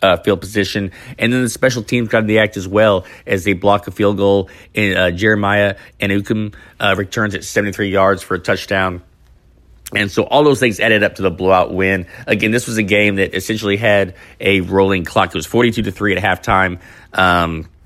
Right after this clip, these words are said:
with the, with the weather, uh, you know, the impending weather rolling in, uh, they essentially, uh, you know, just rushed the second half. Both teams had their, uh, both teams had their backups in.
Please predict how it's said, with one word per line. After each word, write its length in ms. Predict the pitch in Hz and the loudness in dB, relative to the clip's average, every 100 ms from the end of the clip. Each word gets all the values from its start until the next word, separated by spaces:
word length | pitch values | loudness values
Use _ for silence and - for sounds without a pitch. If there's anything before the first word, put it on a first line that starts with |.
| - | -12
with 160 | 92 92 | -8 -4
the, 120 | 90 | -2
with 180 | 95 104 | -2 -2
the 80 | 104 | 0
weather, 440 | 139 127 113 - - | 2 4 2 2 2
uh, 160 | 101 - | 0 0
you 80 | 107 | -4
know, 140 | 95 | -2
the 100 | 92 | -2
impending 460 | 95 - 131 123 110 | -2 0 0 0 2
weather 200 | 110 107 | 2 2
rolling 340 | 107 101 98 | 2 2 0
in, 300 | 101 101 95 - - - - | -2 -2 -4 -12 -20 -8 0
uh, 140 | 90 | 2
they 120 | 92 | 2
essentially, 640 | 90 - 104 95 92 95 90 - _ _ _ _ _ _ _ _ _ - - | 0 0 -4 -2 0 0 0 -10 _ _ _ _ _ _ _ _ _ -14 -2
uh, 140 | 101 | 0
you 140 | 87 98 | 0 -2
know, 100 | 98 | -4
just 220 | 85 82 | -6 -6
rushed 280 | 90 104 - | 0 0 0
the 80 | 98 | -2
second 280 | 101 - | -2 -2
half. 500 | 107 90 82 - - | -2 0 -2 -4 -8
Both 220 | - 120 117 | 2 2 2
teams 220 | 113 95 | -2 2
had 140 | 101 | 0
their, 140 | 90 92 | 2 2
uh, 180 | 92 | 0
both 220 | 104 113 113 | 0 0 0
teams 160 | 104 | -4
had 100 | 127 | -2
their 80 | 95 | -2
backups 520 | 80 90 90 - - | 0 0 0 -4 0
in. 280 | 98 90 | 0 0